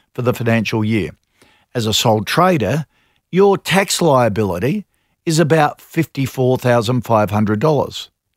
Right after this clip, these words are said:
Under a company, the tax liability is fifty-four thousand dollars. That's thirty percent of a hundred and eighty thousand dollars. Therefore,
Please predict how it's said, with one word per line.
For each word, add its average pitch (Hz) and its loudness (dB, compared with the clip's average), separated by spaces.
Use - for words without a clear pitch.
Under 139 2
a 101 -2
company, 156 0
the 156 -4
tax 139 -2
liability 131 2
is 143 0
fifty-four 165 0
thousand 110 0
dollars. - -6
That's 117 -2
thirty 196 2
percent 113 -4
of 139 0
a 135 4
hundred 120 2
and 117 2
eighty 110 2
thousand 104 0
dollars. 98 0
Therefore, 180 0